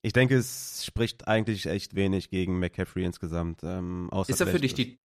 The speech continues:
Speaker 1: hm?
Speaker 2: ist er für dich die drei? Also hast du ihn hinter Cooper Kupp, Jefferson oder hast du ihn höher?
Speaker 1: Genau, ja, ich hab ihn auf der drei, ja.
Speaker 2: Okay, also, ja. Eben, es,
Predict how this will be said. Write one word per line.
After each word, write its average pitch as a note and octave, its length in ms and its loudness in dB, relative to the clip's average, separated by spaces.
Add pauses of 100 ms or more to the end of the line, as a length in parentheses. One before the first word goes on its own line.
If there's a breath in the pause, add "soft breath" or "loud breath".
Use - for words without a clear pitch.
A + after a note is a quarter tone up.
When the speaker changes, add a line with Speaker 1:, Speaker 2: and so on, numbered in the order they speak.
(180)
Speaker 1:
hm? A#2+ 80 -6 (360)
Speaker 2:
ist B2+ 140 -4
er F#3 60 2
für F#3 100 0
dich B2+ 120 0
die B2 120 -2
drei? D#3+ 400 2
Also C3 200 2
hast C3 140 0
du C#3 40 4
ihn B2+ 80 4
hinter B2+ 240 4
Cooper C3 240 -2
Kupp, - 240 -2
Jefferson F3+ 300 2
oder B2+ 120 6
hast B2+ 140 -2
du B2 60 0
ihn A2+ 100 -2
höher? G2 260 -2 (300)
Speaker 1:
Genau, F#2 380 2 (180)
ja, F#2+ 160 -4
ich - 100 -10
hab G#2+ 80 -4
ihn A2 60 0
auf G2 80 -2
der F#2 100 -8
drei, E2 180 -4
ja. E2 140 -8 (260)
Speaker 2:
Okay, - 240 -4 (260)
also, G2+ 420 -2
ja. - 140 -8 (360)
Eben, D3 160 2
es, - 220 0